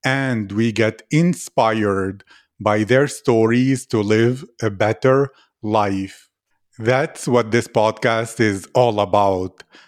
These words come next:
My guest today is Varvara Blindar. Varvara is a volunteer at the District Youth Council of Soroka in the Republic of Moldova and currently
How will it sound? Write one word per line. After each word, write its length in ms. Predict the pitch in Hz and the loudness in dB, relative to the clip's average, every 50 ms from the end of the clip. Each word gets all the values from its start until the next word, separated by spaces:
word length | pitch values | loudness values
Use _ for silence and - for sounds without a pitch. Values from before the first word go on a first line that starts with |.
| _ _ - | _ _ -4
My 400 | 117 123 123 131 139 147 156 156 | 0 2 2 2 2 0 0 -2
guest 440 | 139 117 113 113 120 - - - | 0 0 0 0 0 -2 -4 -2
today 560 | - 117 101 95 107 107 110 123 143 160 160 - | -2 -2 0 2 2 2 2 2 2 0 -2 -2
is 480 | - 127 117 113 110 117 127 135 139 - _ _ _ _ - | -2 0 0 0 0 -2 -4 -8 -12 -18 _ _ _ _ -4
Varvara 840 | 98 110 117 110 107 101 104 107 107 107 113 123 139 156 175 165 - _ _ _ - | 0 2 2 2 2 0 2 2 2 2 2 0 0 0 -2 -4 -8 _ _ _ -10
Blindar. 880 | 110 110 113 120 117 117 110 104 107 98 95 90 92 90 101 107 117 - _ _ _ _ _ _ _ _ _ _ _ _ _ _ _ _ _ _ _ _ _ _ _ _ - | -6 -2 0 0 2 0 0 0 0 0 0 0 -2 -4 -6 -10 -14 -16 _ _ _ _ _ _ _ _ _ _ _ _ _ _ _ _ _ _ _ _ _ _ _ _ -10
Varvara 680 | 131 113 104 117 117 110 104 95 123 123 135 151 180 208 | -6 -2 0 0 0 0 0 0 2 2 2 2 2 0
is 180 | 220 196 139 | 0 0 2
a 80 | 123 117 | 0 0
volunteer 840 | 104 107 120 123 120 117 120 123 - 113 110 110 117 123 131 147 160 160 - | 2 2 0 0 0 0 -2 -4 -4 -4 -2 0 2 2 2 2 0 0 0
at 160 | 117 117 107 | -2 -4 -2
the 80 | 107 110 | -2 -2
District 640 | 101 110 127 123 - - - 123 120 - - - | 0 0 -2 -2 -2 -2 -2 -2 -2 -2 -4 -4
Youth 260 | 120 117 120 117 - - | -2 0 0 0 0 -2
Council 480 | - 113 110 117 - - 131 117 110 | -2 -2 -2 -2 -2 -2 0 0 2
of 300 | 110 107 110 110 - - _ - - - - _ _ | 2 2 0 -2 -4 -12 _ -20 -20 -20 -20 _ _
Soroka 800 | _ - - - 120 113 113 113 117 113 - - 147 147 151 156 | _ -8 -2 0 2 4 4 4 2 2 0 0 2 2 2 0
in 220 | 165 127 117 113 110 | 0 -2 -2 -2 -2
the 120 | 110 110 | 0 0
Republic 600 | 107 110 110 - - 110 107 101 110 113 113 - | 0 0 -2 0 0 -2 0 0 0 -2 0 0
of 160 | 120 107 - | 0 -2 -2
Moldova 880 | - 113 107 104 107 101 95 107 101 104 101 95 113 120 131 131 139 143 - - | -4 -4 -4 -2 -4 -2 -2 -2 -2 -2 -2 0 2 2 4 4 2 2 0 -2
and 380 | 135 135 139 135 131 120 - | -2 -2 -2 -4 -6 -6 -2
currently 840 | - 160 160 165 156 139 120 120 123 127 123 123 117 120 135 135 | 0 2 2 4 2 2 0 -2 -2 0 0 0 2 0 -2 -4